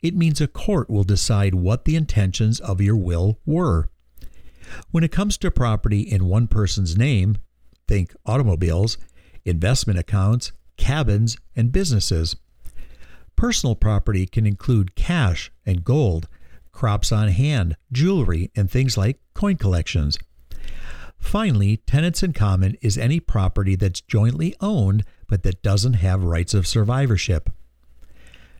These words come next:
Contract ownership has a built-in beneficiary arrangement,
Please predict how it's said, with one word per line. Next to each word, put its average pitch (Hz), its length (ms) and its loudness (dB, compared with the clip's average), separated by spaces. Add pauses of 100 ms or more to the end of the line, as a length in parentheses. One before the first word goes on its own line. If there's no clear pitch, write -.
Contract 170 580 0
ownership 107 600 0
has 98 200 2
a 90 120 0
built-in 117 640 0
beneficiary 107 720 0
arrangement, 95 640 2